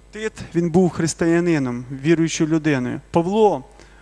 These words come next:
він, е, спілкувався з, з цим чоловіком, і він, подібно, був йому син.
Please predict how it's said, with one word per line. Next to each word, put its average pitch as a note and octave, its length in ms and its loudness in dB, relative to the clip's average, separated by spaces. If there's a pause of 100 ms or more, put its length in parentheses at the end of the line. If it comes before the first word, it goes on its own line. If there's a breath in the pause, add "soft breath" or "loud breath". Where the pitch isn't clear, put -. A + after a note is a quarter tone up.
(2750 loud breath)
він, F3 460 -2
е, D#3+ 320 0
спілкувався E3+ 760 -2
з, - 180 -8 (380)
з C3 60 -8
цим D3+ 240 -2
чоловіком, D3 680 -2 (760)
і F3 60 0
він, F3+ 160 2
подібно, D#3+ 420 0
був D3+ 220 -2
йому D3 240 -2
син. B2+ 480 -2